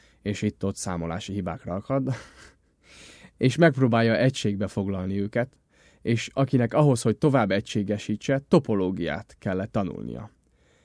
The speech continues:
Mivel ezt a munkát a szimbolikus logikával, végtelen számosságok és topológia segítségével végzik. Nagyon messzire vezet. De tulajdonképpen, ha a teljes problémát tekintjük, akkor ez a távolság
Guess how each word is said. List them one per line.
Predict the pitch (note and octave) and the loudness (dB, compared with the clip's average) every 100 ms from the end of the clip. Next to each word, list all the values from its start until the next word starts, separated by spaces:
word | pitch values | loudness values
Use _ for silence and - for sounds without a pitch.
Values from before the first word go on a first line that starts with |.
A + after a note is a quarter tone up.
| _ _ | _ _
Mivel | B2 B2+ C3+ | 2 4 4
ezt | C#3+ - | 2 2
a | |
munkát | G#2+ A2+ G#2 A2 G#2+ | 2 2 2 -2 -2
a | G#2 | -2
szimbolikus | - B2+ G#2+ G2+ G#2 G#2+ | 2 4 4 0 -2 -4
logikával, | - G#2 G#2+ - F#2+ G2+ G2+ F#2+ _ | -2 -2 -2 -4 -4 0 -2 -2 _
végtelen | - B2 G#2+ A2+ A2 | -2 -2 0 -2 -2
számosságok | G#2+ G#2+ G2 G#2 - G#2 A2+ A#2+ | -2 -2 -2 -4 -4 -4 -4 -4
és | A2+ A2+ | -4 -4
topológia | - G#2+ G#2 F2+ G2+ F#2 | -2 -2 -2 -4 -4 -6
segítségével | G2+ A2 G2 - G2 F#2 F#2 F2 | -6 -4 -6 -6 -6 -4 -2 -4
végzik. | D#2 D#2 - - - _ _ _ _ _ _ _ _ | -4 -8 -8 -14 -18 _ _ _ _ _ _ _ _
Nagyon | D#3 D3 G#2+ | 2 4 4
messzire | F#2+ - - D#2+ | 2 -2 -4 -2
vezet. | C#2 G1+ - - _ _ _ _ _ _ _ _ | -2 -6 -10 -14 _ _ _ _ _ _ _ _
De | - G2+ A2+ G#2+ G#2 - _ _ | -10 -2 2 2 0 -6 _ _
tulajdonképpen, | D3 C#3 A2+ A2+ C3 B2 A#2 G#2+ | 6 6 6 2 2 2 2 2
ha | A2+ A#2 | 4 4
a | A#2 _ | 2 _
teljes | D3 C#3+ A#2+ A2 | 6 6 4 0
problémát | - A#2+ G#2+ A2 G#2 G2+ | 0 2 2 0 0 -2
tekintjük, | - A#2 G#2+ G#2 A2+ | 0 0 0 -2 0
akkor | A#2+ A#2 C3+ | -2 0 0
ez | |
a | C3 | 0
távolság | C#3 D3+ B2 A2 A2 - G2 G#2 | 2 2 2 2 0 0 -2 -4